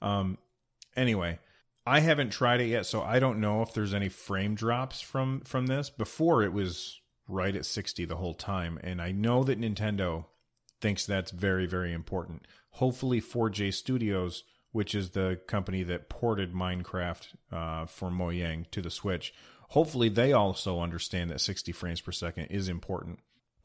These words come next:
Uh, so let me know. Are you guys excited for ten eighty P? Do you not care? Were you only playing it in handheld mode? I'm, I'm curious as to how other people are playing it. I don't play Minecraft very much, but it's a game that I wanted to have on the Switch.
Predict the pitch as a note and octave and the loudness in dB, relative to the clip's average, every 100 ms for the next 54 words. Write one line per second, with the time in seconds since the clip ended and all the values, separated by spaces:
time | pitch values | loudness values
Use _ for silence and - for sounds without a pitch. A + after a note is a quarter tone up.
0 | - - G3+ F#3+ G3 - - A2 - - | -12 -4 0 0 -2 0 0 0 -4 -20
1 | - _ _ - B2+ G#3 G3+ A3 F#2+ A2 | -20 _ _ 0 2 2 0 2 4 4
2 | B2+ C#3 C3+ B2+ - A2 A#2 C3 - B2+ | 4 4 2 0 0 2 2 0 -2 -2
3 | C#3 C3+ C3 C3 - C3+ D3+ G#2+ A2 A2 | 0 0 0 -2 -2 -2 -2 2 4 4
4 | A2 A2+ A2 G#2 - A2 G#2 A#2 C3 - | 4 4 2 0 -4 -4 -2 -2 -6 -10
5 | _ - A#2 A2+ G#2+ A2 A#2+ - A2+ A2+ | _ -2 4 6 6 4 2 0 2 2
6 | A2+ G2+ G2 A2 A2+ A#2 A#2+ A2 A#2 C3+ | 2 0 0 2 2 2 2 2 0 0
7 | - G2+ B2+ - A#2 A2 - D3+ C3+ - | -2 -4 -4 -4 -4 -4 -2 0 0 -2
8 | A2+ - G#2+ A2 G#2+ G2 G#2+ G#2+ F#2 F2 | -6 -4 -2 0 0 -2 -4 -4 -4 -4
9 | G2 F2+ E2+ - A#2 D#3 F#3+ - - C3 | -4 -4 -4 -6 -2 2 0 -2 0 0
10 | A2 A2 A2+ G#2+ A#2 G#2 - G2 G2+ G2+ | 0 0 -2 -2 -2 -2 -4 -4 -2 0
11 | G2 A#2 - - - G2+ - - - - | -2 -4 -6 -10 -2 -2 -2 -10 -20 -20
12 | - _ A2 G#2+ G2 A2+ A#2+ C#3 C#3 G#2+ | -20 _ -6 -4 -4 0 0 2 2 2
13 | G2 F#2+ G#2+ A#2+ A2 A2 A2 A2 G2+ - | 2 2 2 0 0 0 0 0 -2 -4
14 | G#2 A2+ - - | -2 -2 -4 -10